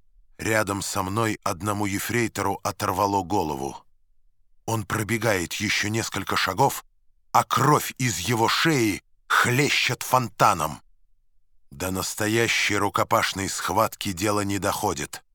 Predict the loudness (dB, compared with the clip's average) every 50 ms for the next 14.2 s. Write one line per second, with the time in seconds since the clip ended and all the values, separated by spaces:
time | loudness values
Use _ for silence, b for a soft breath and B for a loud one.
0 | _ _ _ _ _ _ _ -2 -2 -2 0 0 0 0 0 -2 -2 -2 -2 -2
1 | -2 -2 -2 0 0 2 2 0 0 0 -2 -2 0 0 0 0 0 -2 -2 0
2 | 2 2 0 0 _ _ _ _ _ _ 0 0 0 0 -2 -2 0 0 0 -2
3 | -2 -2 -2 -2 -4 -4 -4 -4 -6 -6 -6 -8 -8 -10 _ _ _ _ _ _
4 | _ _ _ _ _ _ -4 -2 0 0 0 0 0 2 2 2 4 4 4 4
5 | 4 2 0 0 0 2 4 4 2 2 0 0 0 0 0 2 2 2 0 0
6 | 0 -2 -2 -4 -4 -4 -2 -2 0 0 -2 0 2 2 2 2 2 -2 -6 _
7 | _ _ _ -4 0 4 6 6 6 4 4 2 0 0 2 4 6 6 6 4
8 | 4 2 2 2 2 2 0 0 -2 -6 -8 _ _ _ _ _ 0 0 2 4
9 | 4 4 6 6 6 4 4 4 4 4 6 6 4 4 2 2 0 0 -2 -2
10 | 0 2 0 0 0 2 2 4 4 4 2 -2 -2 -4 -4 -8 _ _ _ _
11 | _ _ _ _ _ _ _ -2 0 2 2 2 2 0 -2 -4 -4 -4 -2 0
12 | 0 0 0 -2 -6 -6 -6 -6 -6 -6 -4 -4 0 2 2 2 0 -2 _ -2
13 | -2 0 0 -2 -2 -2 -2 -4 -6 -6 -6 -6 -4 -2 -2 -2 -2 -2 -4 -4
14 | -4 -4 -6 -8